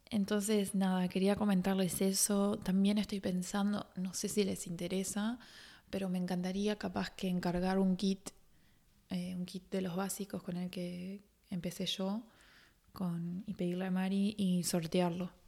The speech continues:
Capaz que la semana que viene, pero no sé si les interesaría a ustedes. Si les interesa, avísenme y hago un, un sorteo. Capaz que, que del kit para pintar, porque vamos a seguir en cuarentena un tiempo más, y por qué no pintar,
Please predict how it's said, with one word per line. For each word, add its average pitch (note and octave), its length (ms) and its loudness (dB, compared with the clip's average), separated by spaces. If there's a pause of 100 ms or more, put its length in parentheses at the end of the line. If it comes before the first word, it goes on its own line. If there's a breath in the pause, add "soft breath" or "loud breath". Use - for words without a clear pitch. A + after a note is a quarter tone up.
(920 loud breath)
Capaz E3+ 260 -4
que - 120 -4
la F3 120 -4
semana F#3 360 0
que F3+ 100 -2
viene, G3+ 500 4 (420)
pero F#3+ 240 -4
no F#3 100 -2
sé G3 120 -2
si G#3 140 -2
les - 200 -2
interesaría G3 720 -2
a G3+ 40 -2
ustedes. G#3 560 2
Si G3 120 2
les F#3 160 0
interesa, F#3 460 0
avísenme F#3 640 2 (680 loud breath)
y F3 160 -2
hago F3+ 240 0
un, F3+ 240 -4
un F#3 160 0
sorteo. F#3 760 0 (640 loud breath)
Capaz - 300 -6
que, E3+ 500 -4 (240)
que F3+ 100 0
del F3 180 0
kit F3 220 0
para F3 220 0
pintar, B3 580 8
porque G3+ 320 4
vamos E3+ 360 2
a F#3 60 2
seguir F3 280 2
en F#3+ 120 12
cuarentena E3+ 560 6
un F3 60 4
tiempo E3+ 340 2
más, B3 320 4
y G#3 60 2
por E3+ 220 0
qué F3+ 140 2
no F3+ 160 4
pintar, G#3 520 2